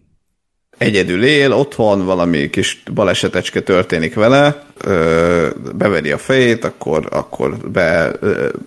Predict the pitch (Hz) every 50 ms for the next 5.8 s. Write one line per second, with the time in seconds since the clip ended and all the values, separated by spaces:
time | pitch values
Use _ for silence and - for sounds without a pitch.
0 | - - - 98 - - 76 67 85 87 76 78 - - 92 76 73 78 71 71
1 | 76 - - - - - - - 71 - - 101 113 139 147 143 - 139 - 127
2 | 113 - - 104 101 92 87 90 90 82 90 - - 78 90 87 87 92 73 67
3 | 76 71 64 76 71 73 78 73 - 95 73 69 80 76 69 - - - 53 85
4 | 117 - - 143 127 120 123 120 110 120 - - - - _ _ _ _ _ _
5 | _ _ _ _ _ _ - - 73 65 62 76 85 78 85 82